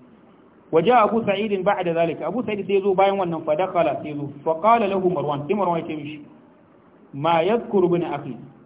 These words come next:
annaka laqamtahu wa kana minka, wa kana minka ilayhi?" Yace, ya ce mun ka naushe shi, kuma kai ka san matsayin shi a gurinka. Fa qala Abu Sa'id, Abu Sa'id ce, "Amarna Rasulullah,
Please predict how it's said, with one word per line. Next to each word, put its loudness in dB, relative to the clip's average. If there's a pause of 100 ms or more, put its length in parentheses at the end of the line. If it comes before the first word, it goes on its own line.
annaka 0
laqamtahu 0
wa -2
kana 0
minka, -6 (200)
wa -2
kana 2
minka -4
ilayhi?" -2 (800)
Yace, 2
ya 4
ce 2
mun -2
ka 4
naushe 0
shi, -10 (760)
kuma -4
kai 4
ka 4
san 0
matsayin 0
shi -2
a 0
gurinka. -2 (720)
Fa -4
qala 0
Abu -6
Sa'id, -8
Abu -2
Sa'id -4
ce, -10
"Amarna 0
Rasulullah, -6